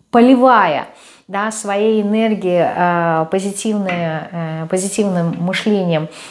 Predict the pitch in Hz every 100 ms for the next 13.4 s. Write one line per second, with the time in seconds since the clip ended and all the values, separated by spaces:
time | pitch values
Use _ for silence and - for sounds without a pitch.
0 | - - 165 165 165 160 160 170 202 -
1 | - - 190 208 202 - 202 - 185 175
2 | 170 165 170 - - 165 151 156 190 202
3 | 302 302 180 - 180 226 - - - 190
4 | 233 233 240 262 269 269 - 233 226 226
5 | 247 233 233 - 226 220 - 220 220 220
6 | 160 165 165 180 190 - 180 180 - 208
7 | 208 170 156 160 - 226 269 170 170 175
8 | 170 170 - 214 262 - 190 175 185 185
9 | 175 156 156 - - - 190 196 202 220
10 | 208 208 190 - 208 226 240 240 - 330
11 | 370 254 - - - - 226 226 233 220
12 | 208 190 175 190 214 220 - - 247 247
13 | 247 233 226 226